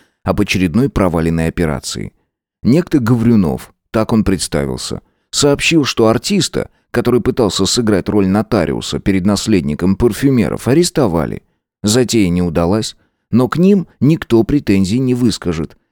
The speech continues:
действовали осторожно через подставных лиц. Тем не менее,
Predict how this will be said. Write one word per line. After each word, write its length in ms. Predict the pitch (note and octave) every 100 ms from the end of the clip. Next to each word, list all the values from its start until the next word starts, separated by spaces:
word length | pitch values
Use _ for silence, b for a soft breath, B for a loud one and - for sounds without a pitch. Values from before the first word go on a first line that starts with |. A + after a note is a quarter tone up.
| -
действовали 560 | F#2+ C3 A2 G2+ F#2
осторожно 580 | F2 - F#2 G2+ C#3+ D3+
через 320 | - G#2+ G#2
подставных 640 | - F2 - D#2+ D#2 D#2+ C#2+
лиц. 340 | C2+ - - _ _ _ _ -
Тем 180 | G#3+ G3+
не 120 | F3+
менее, 480 | F3 F3+ D#3 C3 -